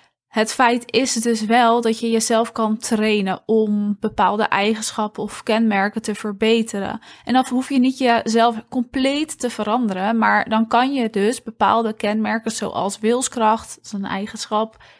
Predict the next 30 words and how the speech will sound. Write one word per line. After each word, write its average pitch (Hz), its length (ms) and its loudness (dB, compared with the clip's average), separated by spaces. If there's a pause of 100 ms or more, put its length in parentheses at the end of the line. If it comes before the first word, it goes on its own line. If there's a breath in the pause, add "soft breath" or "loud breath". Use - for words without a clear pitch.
(200 soft breath)
veranderen 254 640 2
en 196 140 0
verbeteren. 226 960 -2 (320 loud breath)
En 233 180 0
dat 254 180 2
is 330 140 -2
gewoon 277 220 0
een 254 100 2
heel 233 320 2
fijn 247 340 0
gegeven, 240 600 -4
dat 214 200 0
dit 233 180 0
veranderlijk 226 640 -2
is 226 200 2
en 226 80 0
dat 214 180 -4
jij 226 460 2
dat 220 200 -4
zelf 262 480 0
kan 214 200 -6
trainen. 208 640 -4 (460 loud breath)
En 240 440 2 (100)
je 247 160 -4
kan 277 200 2
het 294 100 0
eigenlijk 262 440 -2
heel 240 360 0
simpel 247 500 -4
trainen. 202 680 -4